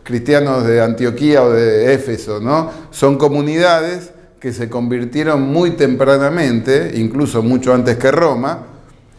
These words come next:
de manera tal que ya desde el tiempo incluso de Jesús, o muy pocos años después,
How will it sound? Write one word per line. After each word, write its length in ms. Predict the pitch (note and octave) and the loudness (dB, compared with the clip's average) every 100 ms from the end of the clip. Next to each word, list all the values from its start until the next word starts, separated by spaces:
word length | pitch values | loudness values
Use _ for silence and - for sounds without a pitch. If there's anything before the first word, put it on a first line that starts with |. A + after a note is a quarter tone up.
| - | -8
de 100 | A2+ | -4
manera 420 | A#2 C3+ D3+ D#3 | -2 2 2 2
tal 360 | F3 D3 E3+ - - - _ _ _ _ _ _ | 2 2 -2 -14 -20 -20 _ _ _ _ _ _
que 180 | C#3 D3 | -2 -2
ya 200 | D3 C#3+ | 2 2
desde 200 | D3 C3+ | 2 -2
el 120 | C3 | -4
tiempo 400 | - D3+ D3+ C3+ | -4 -4 -2 -2
incluso 440 | A#2+ A#2 C#3+ C#3 B2+ | -4 -4 -8 -4 -2
de 160 | A#2+ | -2
Jesús, 500 | A#2 C3 C3 A#3+ C#3+ | -2 -6 0 0 0
o 80 | A2 | -2
muy 340 | G#2+ C3 B2+ - | -4 -4 -4 -8
pocos 300 | - A2 A2 | -14 -6 0
años 260 | A#2 A#2+ A#2 | 0 0 0
después, 440 | B2+ - D#3+ D3+ | -2 2 2 2